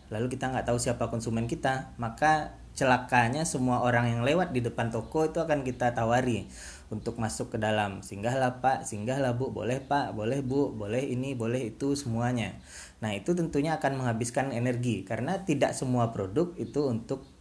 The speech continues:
semua orang. Oke, kalau kita, eh, jualannya permen, mungkin konsumennya khusus. Kita jualan mobil, konsumennya juga berbeda. Kita jualan pakaian, mungkin konsumennya yang lain lagi.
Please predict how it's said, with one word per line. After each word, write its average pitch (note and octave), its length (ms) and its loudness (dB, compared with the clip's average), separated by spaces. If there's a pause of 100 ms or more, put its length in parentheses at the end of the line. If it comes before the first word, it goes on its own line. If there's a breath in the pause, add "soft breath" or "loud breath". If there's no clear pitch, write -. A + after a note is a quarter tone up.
semua A#2+ 640 -2 (320)
orang. A#2+ 480 4 (440 loud breath)
Oke, C#3+ 420 0 (320 loud breath)
kalau A#2 240 4
kita, A#2+ 640 4
eh, A#2 400 2
jualannya A#2 480 2
permen, B2+ 320 0
mungkin E3+ 320 0
konsumennya B2+ 400 0
khusus. B2+ 480 -2
Kita A2+ 240 0
jualan A2+ 320 4
mobil, A#2 400 2
konsumennya B2 480 -2
juga A2+ 400 0
berbeda. A2 640 0
Kita A2+ 160 -2
jualan A2+ 400 2
pakaian, A#2+ 400 2
mungkin D#3 320 -2
konsumennya B2 560 -2
yang A#2 80 2
lain A#2 400 2 (160)
lagi. A2+ 400 0